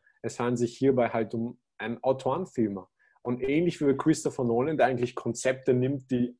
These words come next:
eigentlich nicht von Grund auf was Neues sind. Und er, er, er infusiert, also er bringt quasi auf sehr direkte Art und Weise seine Persönlichkeit rein, ohne dass es autobiografisch ist. Und dadurch wird es zu etwas, tra-,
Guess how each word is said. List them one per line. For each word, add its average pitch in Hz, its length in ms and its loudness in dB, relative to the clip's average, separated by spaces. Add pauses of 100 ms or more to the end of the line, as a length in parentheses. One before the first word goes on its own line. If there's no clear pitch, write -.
(300)
eigentlich 165 640 2
nicht 165 240 2
von 135 220 0
Grund 196 320 4
auf 117 200 6
was 113 200 0
Neues 98 280 0
sind. 127 240 -4 (220)
Und 135 380 0
er, 127 320 4
er, 120 400 4
er 113 300 0
infusiert, 160 640 2
also 135 180 4
er 127 160 4
bringt 131 480 4 (100)
quasi 117 580 0 (280)
auf 123 260 0
sehr 131 460 4
direkte 175 520 4
Art 131 280 -2
und 131 100 -2
Weise 127 380 2
seine 117 340 -4 (460)
Persönlichkeit 120 840 2
rein, 113 180 -2 (120)
ohne 214 340 6
dass 190 160 4
es 147 220 -2
autobiografisch 123 1080 2
ist. 151 260 -4 (180)
Und 127 160 4
dadurch 139 340 6
wird 202 220 4
es - 140 -10
zu - 120 -8
etwas, 127 500 -2
tra-, - 140 -18